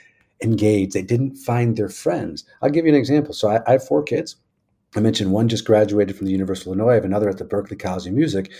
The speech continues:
Then my third child, um, is at the Ill-, at Illinois State. He's got parents who are from the higher education community. I've spent thirty-five years in the, in the, in the community. I am networked. I can help him find his way around.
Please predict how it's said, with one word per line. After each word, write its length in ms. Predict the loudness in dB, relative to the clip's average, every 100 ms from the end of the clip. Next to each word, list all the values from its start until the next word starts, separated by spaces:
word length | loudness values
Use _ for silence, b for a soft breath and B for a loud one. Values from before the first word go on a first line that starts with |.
| B B
Then 160 | 0 2
my 160 | 2
third 400 | 0 2 2 2
child, 420 | -2 -4 -4 -8 -10 b b b -4
um, 260 | 0 2
is 80 | 4
at 140 | 4
the 80 | 4
Ill-, 220 | 2 2 2
at 200 | 0 2
Illinois 300 | 0 2 0
State. 400 | 0 0 0 -4 b b
He's 260 | 0 2 6
got 300 | 4 4 -2
parents 560 | -6 -4 -4 -6 -16 _
who 180 | 0 4
are 100 | 4
from 640 | 0 -10 -2 0 0 0 2
the 120 | 2
higher 220 | 2 2
education 540 | 2 2 2 0 -2
community. 440 | -6 0 0 0 -4
I've 100 | -6
spent 240 | -4 -6
thirty-five 680 | -6 -4 -2 -2 -2 -2 -4
years 680 | -6 -6 -2 0 2 0 -6 b b b
in 180 | 0 0
the, 120 | 0
in 200 | 0 -2
the, 200 | -2 -2
in 100 | -4
the 100 | -4
community. 500 | -4 -4 -4 -6 -10 B B B B
I 200 | 0 4
am 380 | 6 4 2 0
networked. 600 | 0 -2 -2 -2 -2 _ _ _
I 300 | -2 4 4
can 180 | 4 2
help 240 | 2 2
him 100 | 0
find 320 | -2 -2 0 -2
his 140 | 0
way 180 | 4 4
around. 480 | 4 2 -2 -6